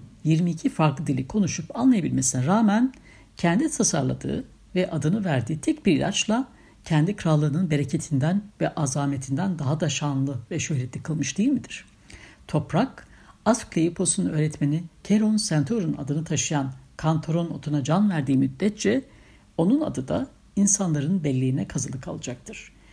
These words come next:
Gentian'da Slovanya kralı Gentius'u ve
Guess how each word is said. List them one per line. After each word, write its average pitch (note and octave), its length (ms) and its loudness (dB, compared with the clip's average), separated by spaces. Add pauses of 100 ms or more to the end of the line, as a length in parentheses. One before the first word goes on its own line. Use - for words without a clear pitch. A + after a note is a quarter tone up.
(420)
Gentian'da F#3 840 0
Slovanya F3+ 540 2
kralı D#3+ 260 0
Gentius'u D#3 680 -2 (320)
ve D#3+ 140 -2